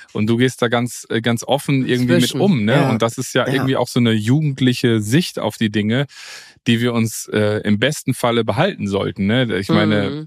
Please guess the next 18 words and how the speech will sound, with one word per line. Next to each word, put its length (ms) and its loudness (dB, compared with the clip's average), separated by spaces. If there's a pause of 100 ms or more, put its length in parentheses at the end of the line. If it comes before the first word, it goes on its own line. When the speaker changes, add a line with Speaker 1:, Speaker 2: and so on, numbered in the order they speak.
Speaker 2:
Mhm. 220 -20 (160)
Speaker 1:
ich 160 -6
sehe 120 2
das 140 2
ja 120 0
auch 120 -2
täglich 420 -2
in 120 -2
meinem 240 2
Leben, 340 0
ne? 160 2
Da 100 0
wird 200 -2
zehntausend 500 0
Mal 140 0
hingefallen, 640 0
Dinge 240 0
ausprobiert 640 -2